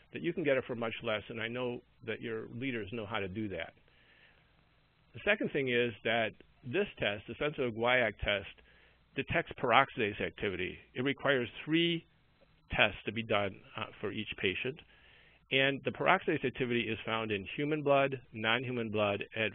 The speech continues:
fruits and vegetables, and it can be altered if you take vitamin C. So lots of problems with this in terms of getting it right,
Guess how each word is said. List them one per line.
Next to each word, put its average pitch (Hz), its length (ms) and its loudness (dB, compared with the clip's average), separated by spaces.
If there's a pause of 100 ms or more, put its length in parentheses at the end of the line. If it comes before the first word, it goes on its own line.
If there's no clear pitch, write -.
(100)
fruits 131 180 -6
and 110 140 -8
vegetables, 98 500 -4 (140)
and 117 100 -2
it 120 80 -4
can 127 100 -6
be 120 120 0
altered 123 400 0
if 98 120 -8
you 110 160 -4
take 95 200 0
vitamin 87 340 -6 (100)
C. 90 280 -2 (420)
So 123 80 -4
lots 165 340 4
of 196 80 -4
problems 151 460 6
with 123 120 -2
this 123 220 4
in 117 140 -8
terms 131 240 -6
of 117 100 -2
getting 117 240 2
it 98 120 -4
right, 98 280 2